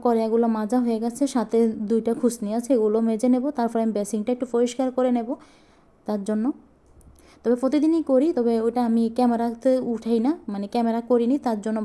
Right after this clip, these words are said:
বললাম। এই যে দেখুন আমি এখন পাতিল থেকে পানি নিয়ে ধুয়ে নেব। এখন আমার ধোয়া হয়ে গেছে, এখন আবার একটু দেখা যাচ্ছে একটু রৌদ্র উঠেছে, তার জন্য বললাম। একটু, হ্যাঁ, এখন আবার একটু রৌদ্র উঠে আবার, আবার একটু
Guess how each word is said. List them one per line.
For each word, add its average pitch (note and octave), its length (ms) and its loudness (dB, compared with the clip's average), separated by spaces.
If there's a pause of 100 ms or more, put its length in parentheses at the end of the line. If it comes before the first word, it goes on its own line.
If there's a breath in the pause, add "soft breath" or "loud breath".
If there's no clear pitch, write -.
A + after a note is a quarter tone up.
বললাম। A3+ 260 -2 (840 loud breath)
এই A#3+ 80 2
যে B3 60 4
দেখুন A3+ 280 0
আমি A3+ 280 -2
এখন A3+ 180 0
পাতিল A3+ 400 -4
থেকে C4 140 0
পানি A#3 340 0
নিয়ে A#3 200 0
ধুয়ে G#3+ 260 0
নেব। G#3 220 -6
এখন A#3+ 240 -2
আমার A#3 180 0
ধোয়া G#3 180 -2
হয়ে A3+ 200 0
গেছে, A#3+ 260 -6 (360 loud breath)
এখন A3+ 260 0
আবার A#3+ 120 0
একটু A#3+ 180 -2
দেখা A3 260 -2
যাচ্ছে A3+ 240 -2
একটু B3 220 -4
রৌদ্র G#3+ 360 2
উঠেছে, B3 420 -2
তার A3 280 -4
জন্য G#3+ 200 -4 (120)
বললাম। A3 260 -2 (420 loud breath)
একটু, G#3 160 -6
হ্যাঁ, A#3+ 220 2
এখন A#3 180 -2
আবার A#3 220 0
একটু A#3 140 -2
রৌদ্র A#3 320 0
উঠে B3+ 180 -2
আবার, A3 280 0
আবার A#3 240 -4
একটু A3+ 220 -4